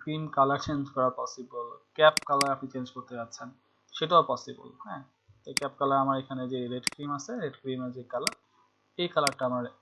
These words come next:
ক্যাপে ইউজ করবো, সেটাও কিন্তু এখানে পসিবল। দিয়ে just save দেন, কন্ট্রোল এস। দেখেন, আমার ক্যাপের কালারটাও চেঞ্জ হয়ে গেছে। তো মোটামুটি এইভাবে চাইলে আপনারা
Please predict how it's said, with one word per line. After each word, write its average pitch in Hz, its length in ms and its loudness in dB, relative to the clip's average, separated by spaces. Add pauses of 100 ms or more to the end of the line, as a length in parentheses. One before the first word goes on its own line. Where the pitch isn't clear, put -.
ক্যাপে 117 220 -6
ইউজ 113 180 -6
করবো, - 280 -16 (360)
সেটাও 165 240 -2
কিন্তু 139 220 -8
এখানে - 300 -4
পসিবল। - 340 -8 (760)
দিয়ে 180 160 -2
just 180 280 -2
save 120 260 -8
দেন, 110 100 -16 (280)
কন্ট্রোল - 320 -14
এস। - 240 -14 (4000)
দেখেন, 139 180 -8
আমার 127 160 -4
ক্যাপের 127 260 -6
কালারটাও 131 440 -2 (300)
চেঞ্জ 127 200 -2
হয়ে - 100 -14
গেছে। - 220 -16 (720)
তো 160 100 2
মোটামুটি 208 440 8
এইভাবে 196 520 2
চাইলে 175 320 6
আপনারা 175 320 4